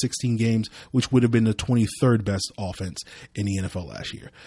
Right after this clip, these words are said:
But now you say, "Hey, Aaron, but we added Kyle Pitts. He's gonna be able to generate some of those explosive plays,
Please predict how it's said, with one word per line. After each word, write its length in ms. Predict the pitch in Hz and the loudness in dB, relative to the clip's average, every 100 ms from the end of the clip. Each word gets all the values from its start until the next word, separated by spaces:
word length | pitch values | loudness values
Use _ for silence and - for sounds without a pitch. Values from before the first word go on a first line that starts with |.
| - - | -10 0
But 180 | 127 | 2
now 220 | 123 117 135 | 4 4 4
you 120 | 139 | 6
say, 260 | - 139 | 6 4
"Hey, 300 | 131 - 202 - | 2 2 0 4
Aaron, 240 | 120 139 | 6 6
but 160 | 135 131 | 6 4
we 120 | 156 | 2
added 280 | 156 165 165 | 2 2 2
Kyle 260 | - 165 165 | 0 0 2
Pitts. 280 | 202 190 | 2 2
He's 120 | 165 196 | 0 0
gonna 160 | 185 | 2
be 200 | 143 127 | 4 6
able 140 | 123 107 | 4 4
to 120 | 110 - - - | 0 -4 -16 -2
generate 440 | 107 123 117 113 | 2 4 4 2
some 160 | - 120 | 0 2
of 60 | |
those 160 | 113 107 | 2 0
explosive 500 | 107 - 113 104 101 | -4 -4 -4 -4 -6
plays, 380 | - 104 98 | -4 -2 -2